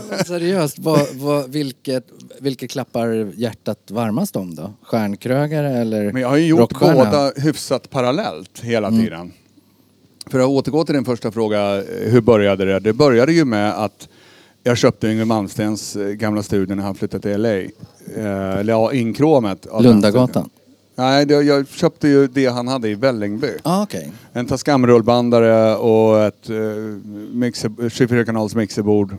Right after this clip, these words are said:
Speaker 2: och, eh, ja, men, eh, midi och datorer och, och allt, allt som han hade där.
Speaker 1: Mm.
Speaker 2: Och det följde med lite gitarrer också.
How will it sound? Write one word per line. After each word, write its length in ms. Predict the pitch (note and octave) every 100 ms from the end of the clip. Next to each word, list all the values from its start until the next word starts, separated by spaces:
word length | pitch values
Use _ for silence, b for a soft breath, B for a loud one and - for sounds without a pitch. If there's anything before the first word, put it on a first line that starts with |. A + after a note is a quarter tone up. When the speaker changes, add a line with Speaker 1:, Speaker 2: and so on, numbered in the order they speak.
| -
Speaker 2:
och, 360 | A2 G#2 G2+
eh, 140 | G2+ F#2+ F#2+ B B B B B B -
ja, 60 | C#3
men, 300 | C#3 C3 B2
eh, 180 | A#2+ A2+ A2
midi 580 | G#2+ A#2 B2 A#2 A2+
och 120 | A2+ A2
datorer 560 | A2+ A#2 G#2+ G#2 G#2
och, 380 | G2+ G2+ G2+ G#2+
och 100 | A2+
allt, 340 | G#2+ G#2 - -
allt 220 | B2+ B2
som 120 | B2+
han 160 | A2+ A2
hade 240 | A2+ F#2
där. 280 | C#3 G2 G2+ -
Speaker 1:
Mm. 300 | G#2+ G#2+ G#2+ - _
Speaker 2:
Och 160 | - A#2+
det 80 | A#2
följde 240 | C3 B2
med 140 | A#2 G#2+
lite 200 | A2 A#2+
gitarrer 500 | A2 G#2+ G#2 C#3 A#2
också. 400 | G2 - G#2